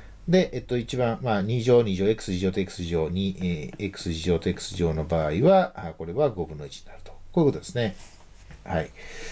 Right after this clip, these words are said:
で、同様にしてですね、えっと、このマイナス一から一の場合は、奇関数のところはこう消えますので、ゼロになりますと。ほんで、偶関数のところはこうちょうどこれの倍になるわけですね。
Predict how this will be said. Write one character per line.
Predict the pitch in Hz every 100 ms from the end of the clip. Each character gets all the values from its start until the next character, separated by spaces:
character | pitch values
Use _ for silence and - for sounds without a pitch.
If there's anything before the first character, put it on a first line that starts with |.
| - - - - -
で、 | - 214
同 | 185 208
様 | 220
に |
し | 185
て | 123
で |
す | 90 135
ね、 | 123 117
え | 107
っ |
と、 | 104 - 104 98 95
こ | -
の | 151
マ | 185
イ | 220
ナ |
ス | 214
一 | 214
か | -
ら | 131
一 | 113
の | 104
場 | 95
合 |
は、 | 92
奇 | - 143
関 | 165 196 180
数 | 139
の | 123
と | 107
こ | 110
ろ | 110
は | 104
こ | 110 98 95
う | -
消 | -
え | 95
ま | 90
す | -
の | 80
で、 |
ゼ | 85 123
ロ |
に | 92
な | 69
り | 64
ま | 65
す | -
と。 | - -
ほ | -
ん |
で、 | 147
偶 | 143 214 220
関 | 220
数 | 175
の | 139
と | 113
こ | 104
ろ |
は | 98
こ | 92
う | 95
ち | 127
ょ |
う |
ど | 107
こ | 131
れ | 123
の | 107
倍 | 92 95
に | 123
な | 90
る |
わ | -
け |
で | -
す |
ね。 | 147